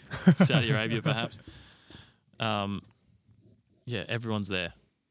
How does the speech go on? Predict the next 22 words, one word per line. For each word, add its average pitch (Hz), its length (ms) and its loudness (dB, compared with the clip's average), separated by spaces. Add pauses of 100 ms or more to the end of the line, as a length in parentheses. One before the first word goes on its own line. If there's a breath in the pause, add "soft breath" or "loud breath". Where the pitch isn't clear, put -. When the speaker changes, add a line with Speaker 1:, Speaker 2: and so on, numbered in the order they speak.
(400)
Speaker 2:
And 104 100 -4
I - 20 -8
think 107 240 -8
Neymar's 92 420 -4
a 95 40 -10
little 95 200 -6
bit 90 220 -6 (1160)
too - 180 -4
young 82 440 -8 (1160)
for 170 60 0
Speaker 1:
Yeah. 110 380 4
Speaker 2:
an 95 180 0
alleged 87 480 -10 (1120)
superstar, 82 720 -10 (760)
one 104 160 -4
of 87 60 -8
the 80 60 -14
biggest 87 280 -10
names 85 220 -12
in 85 60 -12
the 82 80 -12
sport, 80 440 -10